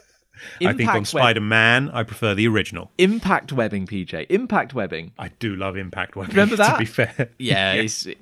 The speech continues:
Speaker 2: we'll whittle him down, listeners.
Speaker 1: <laughs>
Speaker 2: He's gonna, he's gonna cave.
Speaker 1: But
Speaker 2: Um,
Speaker 1: the impact webbing should be coming out of the Scarlet Spider costume.
Speaker 2: Oh, okay. Okay. Well, yeah, I mean, he, he can multitask.
Speaker 1: <laughs>
Speaker 2: Um, we,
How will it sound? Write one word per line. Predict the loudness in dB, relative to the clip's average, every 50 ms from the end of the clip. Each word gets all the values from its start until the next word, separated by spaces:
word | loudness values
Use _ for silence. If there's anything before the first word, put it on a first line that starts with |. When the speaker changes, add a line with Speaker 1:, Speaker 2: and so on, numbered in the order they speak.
| _
Speaker 2:
we'll | -2 0 2
whittle | 2 2 2 0 0
him | -4 -2
down, | 0 0 0 2 0 -2 -6 -10 _ _ _
listeners. | -8 -6 -2 0 0 0 2 0 0 -2 -2 -6
Speaker 1:
<laughs> | -4
Speaker 2:
He's | -2 0 0 0
gonna, | 2 2 2 2
he's | 2 0
gonna | 0 -2 -2
cave. | 0 0 0 0 0 -2 -6 _ -20 -20 -20 -20 -20 -20 _ 2
Speaker 1:
But | 4 6 6 6
Speaker 2:
Um, | 4 0 -4 2
Speaker 1:
the | 4 6
impact | 6 6 4 2 2 4
webbing | 4 4 4 4 2 -2
should | -4 -6 -6 -2
be | -2 -2 -2 -2
coming | -4 -4 -2 0 0
out | 0 0
of | 0
the | -4 -4
Scarlet | -4 -2 -2 -4 -4 -4
Spider | -2 0 0 0 0 -2
costume. | -6 -10 -16 -18 -18 -18 -18 -20 -20 _ _ _ _ _ _ _ -6 0
Speaker 2:
Oh, | 4 6 6 6
okay. | 6 4 2 -4 -4 -6 -12 _ -4
Okay. | -4 -2 -2 -2
Well, | 0 2 4 4 4 2 0 -2 -2
yeah, | -4 -6 -8 -8 -10 -10 -10 -10 -10 -10 -10
I |
mean, | -10 -10 -10 -10 -10 -10
he, | -10 -10 -6
he | -6 -4
can | -4 -2 -2
multitask. | -2 -4 -6 -8 -16 -20 -20 -18 -20 -20 -20 _ _ _ _ _ _ -16 -14 -6
Speaker 1:
<laughs> | -4 -6 -4 -4 -6 -8 -4 -2
Speaker 2:
Um, | 0 0 0 0 -4 -6 -10 _ _ _ _ -16 -16 -16 -16 -20 -20 _ _ _ -10 -8 -8 -4
we, | -4 -4 -4 -4 -6